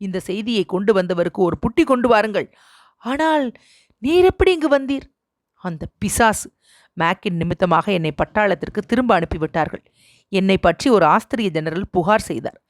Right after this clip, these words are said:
மேக்கின் விஜயத்திற்காக தான் அவரை பாராட்டினேன்." "ம். ஆ, என்ன சமாச்சாரம் ரஸ்டோ?"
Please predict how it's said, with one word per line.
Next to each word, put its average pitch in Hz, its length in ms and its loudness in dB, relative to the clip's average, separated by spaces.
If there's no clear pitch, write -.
மேக்கின் 196 400 -2
விஜயத்திற்காக 175 720 -2
தான் 170 200 0
அவரை 170 240 0
பாராட்டினேன்." 160 680 -2
"ம். 175 520 0
ஆ, 180 120 4
என்ன 202 320 -2
சமாச்சாரம் 202 600 2
ரஸ்டோ?" 185 340 2